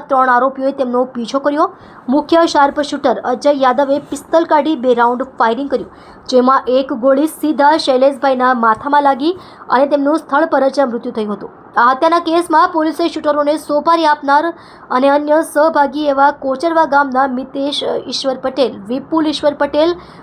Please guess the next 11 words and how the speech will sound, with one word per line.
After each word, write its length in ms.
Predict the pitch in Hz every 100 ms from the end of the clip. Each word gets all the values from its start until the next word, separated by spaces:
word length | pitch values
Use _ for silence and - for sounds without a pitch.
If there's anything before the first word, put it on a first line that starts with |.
| - 294
પિન્નલ 360 | 294 302 330
ઈશ્વર 200 | 311 320 311
પટેલ, 340 | 311 311 311 339
શરદ 380 | 311 285 294 269
દયાળ 260 | 277 269 277
પટેલ, 340 | 285 277 285 302
સિદ્ધાર્થ 400 | 294 220 269 294
શરદ 340 | 294 269 262 262
પટેલ 320 | 277 302 220 - - - -
અને 180 | - 277 294
નિલેશ 340 | 311 320 339